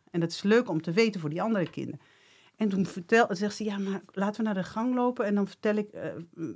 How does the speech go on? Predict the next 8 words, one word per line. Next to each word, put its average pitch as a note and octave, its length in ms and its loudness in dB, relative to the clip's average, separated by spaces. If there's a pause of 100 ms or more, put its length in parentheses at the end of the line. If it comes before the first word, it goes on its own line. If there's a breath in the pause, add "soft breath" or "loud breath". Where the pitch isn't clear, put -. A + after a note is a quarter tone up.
vertel A#3 260 -2
me A3+ 120 0
even G3+ 220 -2
wat G#3 200 0
jij G3 180 2
precies G3 360 -2
gaat F3 240 -2
vertellen." E3+ 520 -2